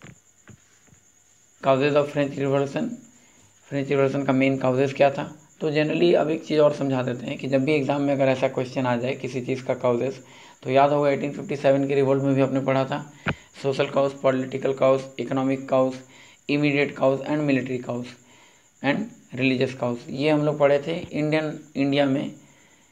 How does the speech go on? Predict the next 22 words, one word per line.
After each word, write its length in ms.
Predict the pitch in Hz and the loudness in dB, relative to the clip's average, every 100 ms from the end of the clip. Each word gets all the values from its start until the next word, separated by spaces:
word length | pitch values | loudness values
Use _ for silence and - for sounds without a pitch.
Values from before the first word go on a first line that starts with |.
| _ 151 | _ -4
एटीन 280 | 147 165 | -2 -2
फिफ्टी 180 | 160 - | -4 -6
सेवन 280 | 147 143 139 | 2 2 2
के 100 | 139 | 0
revolt 340 | 127 117 113 | 0 0 -4
में। 200 | 127 117 - - _ _ | -6 -12 -14 -20 _ _
तो 80 | 165 | -4
तीन 480 | 160 - - 180 254 | -4 -4 0 0 0
तो 120 | - | 0
common 400 | - - 156 156 | -2 0 0 2
होता 240 | 131 123 123 | -2 -2 -4
है, 100 | 120 | -2
social 340 | 135 135 151 | 0 0 0
cows, 220 | 151 175 | 0 -2
political 600 | 175 - 131 131 135 147 | -4 -4 -4 -2 -2 -2
cows, 240 | 151 160 - | -2 -4 -4
economic 460 | - 131 131 131 131 | -6 -4 -4 -4 0
cows 180 | 143 | -2
and 120 | 139 196 - - _ _ - | -2 -6 -10 -18 _ _ -8
intermediate 800 | 135 135 156 139 131 123 131 - | -6 -4 -4 -2 0 0 -4 -4
cows, 200 | 123 120 - - _ _ _ _ _ _ _ _ _ _ _ _ _ - - | -6 -6 -10 -20 _ _ _ _ _ _ _ _ _ _ _ _ _ -10 -2
Sorry, 280 | 127 120 | -2 -2